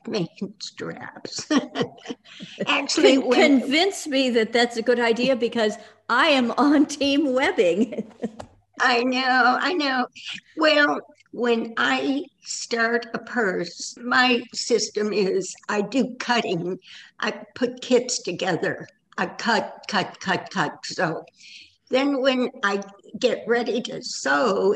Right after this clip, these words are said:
Speaker 1: everything is ready to sew. And the first thing I always do is the strap.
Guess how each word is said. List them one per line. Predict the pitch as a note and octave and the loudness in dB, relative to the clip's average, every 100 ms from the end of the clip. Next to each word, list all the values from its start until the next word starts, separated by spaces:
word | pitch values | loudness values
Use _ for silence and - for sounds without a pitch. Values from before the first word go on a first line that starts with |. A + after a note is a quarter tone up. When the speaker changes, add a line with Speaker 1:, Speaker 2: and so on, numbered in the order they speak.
| G#3+ | 0
Speaker 1:
everything | G#3+ B3 B3 B3 A#3+ A#3+ | -2 -4 -2 -2 -2 0
is | G#3 G#3+ F#3+ - - - - - | 0 0 0 -6 -12 -14 -20 -6
ready | A#3 A#3+ A#3 G3 - - | -2 0 -2 -4 -6 -12
to | - F#3 | -6 -4
sew. | - B3+ A#3+ B3 | 0 0 2 2
And | A#3+ G3+ | 0 0
the | A3 - | -4 0
first | C4+ - C#4+ | 0 0 -2
thing | A#3+ A#3 | -2 0
I | A3+ A3 G#3+ - _ _ | 0 0 -4 -10 _ _
always | A#3 C#4+ C#4 G#3 - - | 2 2 2 0 -2 -10
do | - F#3+ F#3+ A3+ | 0 2 2 0
is | - A#3 - - - | -2 -4 -2 -10 -8
the | A#3+ | -8
strap. | - C4 D4 G4+ | -6 -4 -4 -4